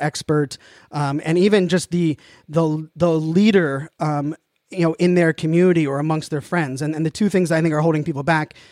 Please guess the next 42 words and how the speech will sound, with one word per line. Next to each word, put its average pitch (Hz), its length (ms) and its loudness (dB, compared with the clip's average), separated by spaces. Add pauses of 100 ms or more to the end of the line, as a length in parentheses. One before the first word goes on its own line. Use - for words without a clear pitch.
(200)
is 156 160 -6
one 180 280 4
is 170 180 0
the 156 200 2
perfection, 147 840 -4
right? 151 260 -4
The 151 180 -4
perfectionism. 131 840 -8 (500)
And, 156 460 0 (240)
you 151 100 -4
know, 143 180 -6
I 165 180 0
am 160 160 2
<laughs> - 20 -4
firmly 185 500 2
believe 170 320 2
perfection 156 560 -2
is 147 100 -2
a 143 80 -4
fairy 147 360 -4
tale. 120 240 -8
I 127 40 -6
mean, 151 120 0
listen 175 200 0
to 170 80 2
this 160 100 0
podcast. 135 580 -6
The - 580 -6
amount 170 160 4
of 190 60 4
times 175 160 4
I 160 40 4
mess 160 240 2
up 151 120 -4
a 147 60 0
word 151 420 0
or 135 120 -4
a 135 60 -6
term 147 540 -6
or 139 360 -6
a 135 80 -8
phrase. 156 560 0